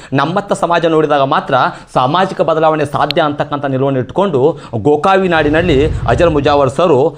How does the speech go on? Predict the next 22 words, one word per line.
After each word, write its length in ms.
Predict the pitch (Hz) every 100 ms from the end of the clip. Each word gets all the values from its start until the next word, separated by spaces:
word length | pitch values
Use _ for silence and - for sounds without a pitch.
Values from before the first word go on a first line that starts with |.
| -
ಏಕ್ತಾ 260 | 139 139 175
ಫೌಂಡೇಶನ್ 360 | 156 147 151
ಅಂತಕ್ಕಂಥ 320 | 139 147 135
ಒಂದು 360 | 135 120 110 98
ದೊಡ್ಡ 260 | 127 131 220
ಸಂಘಟನೆ 440 | - 160 160 151
ಇಟ್ಕೊಂಡು 540 | 120 113 285 127 143 - -
ಭಾಳ 120 | 143
ಅರ್ಥಪೂರ್ಣ 480 | 123 123 - 175 170
ಕಾರ್ಯಕ್ರಮಕ್ಕೆ 500 | 143 135 135 123 156
ಸಾಕ್ಷಿ 380 | - 127 - 135
ಆಗ್ತಾ 200 | 107 113
ಇದ್ದಾರೆ. 560 | 95 98 127 - - - -
ಆ, 160 | 151
ಅದಕ್ಕೆ 260 | 156 170 226
ನಾಳೆ 240 | 170 170
ಐದು 220 | 160 165 175
ಮೂವತ್ತು, 600 | 160 143 - 156 - - _ -
ಆ, 420 | 139 135 131 123 - - -
ಸಾಯಂಕಾಲ 380 | 143 147 147 139
ಐದು 180 | 147
ಮೂವತ್ತಕ್ಕೆ, 680 | 147 147 156 131 - 104 -